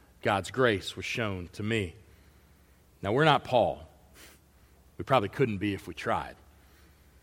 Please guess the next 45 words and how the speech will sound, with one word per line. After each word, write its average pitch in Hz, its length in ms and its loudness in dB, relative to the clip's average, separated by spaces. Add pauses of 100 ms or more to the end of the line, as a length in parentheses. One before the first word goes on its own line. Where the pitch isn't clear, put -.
(220)
However, 131 240 4
the 113 80 -4
same 160 280 4
shepherd 123 440 4
found 107 380 0
you 135 240 0
wandering 92 460 -6
far 90 480 -2
from 101 180 -10
the 87 80 -10
fold 90 240 -6
of 78 100 -16
God. 80 240 -8 (640)
The 135 80 0
same 165 360 6
blood 143 360 8
paid 143 280 4
for 135 160 4
our 170 180 12
sin 123 380 0 (200)
if 139 160 2
you're 139 140 4
in 127 60 0
Christ 135 360 4
this 117 200 -8
morning. 104 280 -4 (200)
The 143 80 -2
same 180 320 10
grace 160 420 10 (160)
atoned 160 460 8
for 151 120 4
your 165 420 10 (160)
sin, 123 380 2
saved 170 460 10
your 139 80 2
soul, 135 560 4 (640)
and 110 60 -4
enabled 135 360 4
your 123 100 2
adoption 123 520 2
into 110 180 -6
the 104 60 -4
family 98 400 -6
of 90 100 -12
God. 87 280 -2